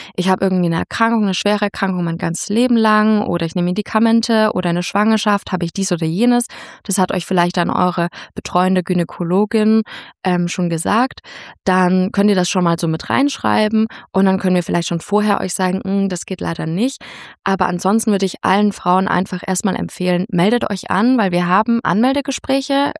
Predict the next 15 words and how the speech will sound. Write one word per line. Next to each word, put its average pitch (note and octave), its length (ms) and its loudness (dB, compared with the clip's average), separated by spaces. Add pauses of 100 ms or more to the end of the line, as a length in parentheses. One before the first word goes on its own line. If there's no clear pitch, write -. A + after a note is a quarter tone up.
(120)
die G3+ 260 -2
gehen A3 180 2
auch - 140 -4
eine F3+ 80 0
Stunde, A#3+ 360 0
die G3+ 100 -2
gehen F#3 180 0
länger G3+ 360 2
als G#3 140 -2
so F#3+ 80 -2
ein F#3 40 2
normales F#3 420 0
Anmeldegespräch F3+ 880 -2
für - 80 -4
den F3 200 2